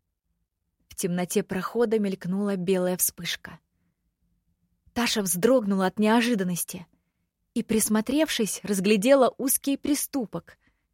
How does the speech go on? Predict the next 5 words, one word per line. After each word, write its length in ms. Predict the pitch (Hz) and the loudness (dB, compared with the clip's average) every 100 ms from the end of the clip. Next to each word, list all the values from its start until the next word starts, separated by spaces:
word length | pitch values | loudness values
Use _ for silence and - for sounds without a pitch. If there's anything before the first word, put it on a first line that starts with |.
| _ _ | _ _
тянущийся 680 | - 220 202 196 - 190 202 | 4 4 4 -2 -4 -6 -4
вдоль 260 | 180 208 196 | 0 0 0
бассейна 600 | 165 185 - 285 247 208 | -4 -6 -4 -2 -2 -4
к 80 | 214 | -4
воротам 560 | 226 254 202 - - | -2 0 -2 -4 -12